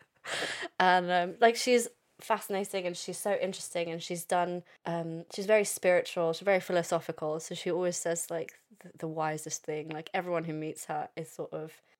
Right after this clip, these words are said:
feels very zen and serene after they come away from her. So she's, I think seeing her is, ins-, has inspired me to try and be brave in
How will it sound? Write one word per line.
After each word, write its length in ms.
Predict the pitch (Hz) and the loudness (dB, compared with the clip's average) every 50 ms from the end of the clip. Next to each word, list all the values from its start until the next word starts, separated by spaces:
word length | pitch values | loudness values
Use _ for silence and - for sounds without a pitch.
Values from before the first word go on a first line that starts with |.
| - 190 185 | -18 -18 -14
feels 300 | - - 180 170 160 156 | -8 -4 -2 -2 0 2
very 240 | 170 156 156 160 | 2 2 2 2
zen 420 | 160 156 165 160 170 156 147 160 165 | 0 0 2 4 4 4 4 2 0
and 160 | 160 170 175 | -2 -2 -2
serene 380 | - - 175 175 175 170 165 165 | -2 -2 0 0 0 0 0 0
after 300 | 156 165 165 - - 170 | -2 -4 -4 -4 -4 -2
they 120 | - 170 | -2 -4
come 200 | 170 - 175 170 | -4 -4 -6 -6
away 200 | 165 165 165 175 | -4 -4 -6 -6
from 180 | 175 - - 170 | -8 -10 -10 -8
her. 200 | 160 160 170 170 | -6 -6 -6 -6
So 340 | - - 175 170 175 180 - - - - | -4 -2 -2 -2 -2 -2 -6 -10 -20 -18
she's, 640 | - - - - 220 220 220 220 208 202 - - - _ _ _ - | -12 -8 -4 0 2 4 4 4 4 2 -2 -6 -8 _ _ _ -6
I 80 | 190 196 | -6 -4
think 340 | - 214 208 214 - - _ - - | -2 -2 -4 -4 -6 -12 _ -14 -8
seeing 520 | - - - 226 226 226 220 214 202 185 | -4 -2 0 2 2 2 2 2 0 0
her 360 | 165 170 185 170 156 147 - - | 0 2 2 2 2 2 0 -4
is, 180 | - 170 - - _ - | -8 -10 -12 -12 _ -4
ins-, 300 | 180 180 185 - - - | -4 -4 -4 -6 -8 -8
has 240 | 165 170 175 170 | -6 -6 -6 -4
inspired 460 | 175 165 165 - - 170 165 165 160 165 | -4 -6 -4 -2 0 2 2 2 0 0
me 140 | 156 156 151 | -4 -6 -6
to 180 | - - 160 - _ _ _ _ - | -8 -10 -10 -10 _ _ _ _ -12
try 240 | - - 180 170 160 | -6 0 2 2 2
and 140 | 160 160 160 | 2 0 -2
be 100 | 156 151 | -6 -6
brave 500 | 147 - 143 143 151 147 151 160 - - - - | -4 -4 -4 -2 -2 -2 -4 -4 -6 -10 -8 -6
in 400 | 165 160 160 165 165 165 165 | -6 -4 -4 -6 -10 -12 -14